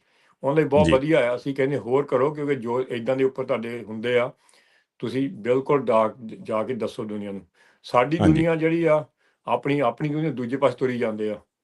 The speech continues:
Speaker 1: ਕੋਈ
Speaker 2: ਹੂੰ।
Speaker 1: ਨਹੀਂ ਇਹ ਕਰ ਲਿਆ, ਨਹੀਂ, ਇਹ ਦਿਨ ਰੋਸ ਦੇ ਦਿਨ ਆ। ਇਹਦੇ ਵਿੱਚ ਤੁਸੀਂ ਕੁਛ ਨਾ ਨੱਪੋ, ਨੱਚੋ ਟੱਪੋ, because ਤੁਹਾਨੂੰ ਪਤਾ ਅਸੀਂ ਮਾੜਾ ਜਿਹਾ ਰੋਸ ਮਨਾਉਂਦੇ ਆ,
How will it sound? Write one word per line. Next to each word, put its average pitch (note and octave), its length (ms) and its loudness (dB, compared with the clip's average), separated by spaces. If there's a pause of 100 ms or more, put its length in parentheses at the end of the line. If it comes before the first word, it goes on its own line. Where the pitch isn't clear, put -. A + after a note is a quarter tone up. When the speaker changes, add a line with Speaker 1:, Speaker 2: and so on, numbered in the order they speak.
(400)
Speaker 1:
ਕੋਈ G2+ 180 6
Speaker 2:
ਹੂੰ। D3 80 0
Speaker 1:
ਨਹੀਂ D3 120 -2
ਇਹ C#3 240 0
ਕਰ C3 180 4
ਲਿਆ, C3+ 180 4
ਨਹੀਂ, D3 420 -2
ਇਹ D3 200 2
ਦਿਨ B2+ 300 2
ਰੋਸ B2+ 480 0
ਦੇ C#3+ 140 2
ਦਿਨ A#2+ 240 -4
ਆ। G2+ 140 -8 (760)
ਇਹਦੇ D3 140 4
ਵਿੱਚ E3 180 2
ਤੁਸੀਂ D3+ 320 -2
ਕੁਛ D3+ 240 -2
ਨਾ C3+ 160 -2
ਨੱਪੋ, A#2+ 320 -6
ਨੱਚੋ A#2 320 -8
ਟੱਪੋ, C#3+ 420 -4
because C3+ 260 -2 (120)
ਤੁਹਾਨੂੰ B2 280 -4
ਪਤਾ B2 220 -2
ਅਸੀਂ C3 100 -2
ਮਾੜਾ B2 160 -4
ਜਿਹਾ C3+ 140 0
ਰੋਸ A#2 320 -6
ਮਨਾਉਂਦੇ A2 440 -6
ਆ, C3+ 160 -6